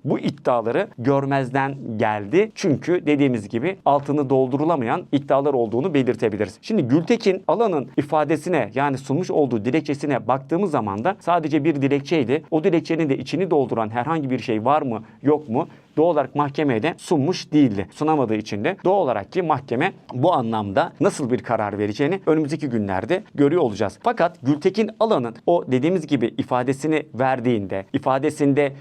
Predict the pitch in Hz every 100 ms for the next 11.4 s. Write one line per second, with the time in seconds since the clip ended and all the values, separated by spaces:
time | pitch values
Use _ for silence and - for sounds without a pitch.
0 | - 190 190 - 123 110 151 156 160 160
1 | 139 135 135 131 131 - 127 127 123 123
2 | 117 113 110 110 113 - 143 139 139 147
3 | 147 - 135 139 117 113 101 101 104 -
4 | 123 120 139 131 131 131 131 135 117 104
5 | 95 95 95 101 123 127 - 110 123 123
6 | 104 95 98 - - - 135 139 139 135
7 | 147 135 127 123 - _ - 120 127 113
8 | 117 110 110 110 113 123 - - 117 165
9 | - 123 107 113 107 101 98 98 107 107
10 | 101 110 101 - - - 113 110 113 113
11 | 98 98 214